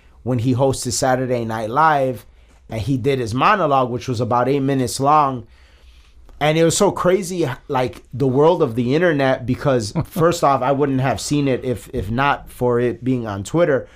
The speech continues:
Speaker 1: And moreover than that, how people pointed out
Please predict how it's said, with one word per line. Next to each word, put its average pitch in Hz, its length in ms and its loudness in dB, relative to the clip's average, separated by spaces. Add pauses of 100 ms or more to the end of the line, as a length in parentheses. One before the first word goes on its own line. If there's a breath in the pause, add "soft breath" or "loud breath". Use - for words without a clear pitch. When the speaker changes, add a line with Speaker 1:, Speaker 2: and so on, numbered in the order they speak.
(400 soft breath)
Speaker 1:
And 135 120 0
moreover 156 480 6
than 131 220 -2
that, 135 340 0 (440)
how 160 160 2
people 175 400 0
pointed 170 420 0
out 165 400 2